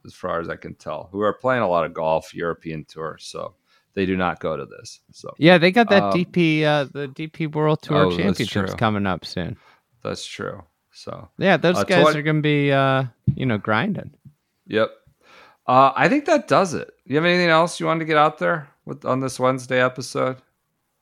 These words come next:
Speaker 1: before you get on your little red eye?
Speaker 2: <laughs> Just
Speaker 1: Not
Speaker 2: just pray
Speaker 1: little
Speaker 2: for
Speaker 1: red
Speaker 2: me.
Speaker 1: eye.
Speaker 2: <laughs>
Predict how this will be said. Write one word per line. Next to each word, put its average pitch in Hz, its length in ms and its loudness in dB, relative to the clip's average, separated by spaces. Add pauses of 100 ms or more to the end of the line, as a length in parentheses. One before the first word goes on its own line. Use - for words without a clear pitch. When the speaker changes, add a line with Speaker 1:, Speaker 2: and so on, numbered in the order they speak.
(140)
Speaker 1:
before 120 200 -4
you 117 60 -2
get 117 160 0
on 113 100 0
your 113 120 0
little 110 140 0
red 113 220 2
eye? 113 220 2 (280)
Speaker 2:
<laughs> - 280 -20 (1300)
Just - 240 -20 (460)
Speaker 1:
Not 107 200 4
Speaker 2:
just 104 80 -6
pray 110 120 6
Speaker 1:
little 101 140 4
Speaker 2:
for 101 120 4
Speaker 1:
red - 20 4
Speaker 2:
me. 104 60 4
Speaker 1:
eye. 101 140 2 (460)
Speaker 2:
<laughs> - 80 -14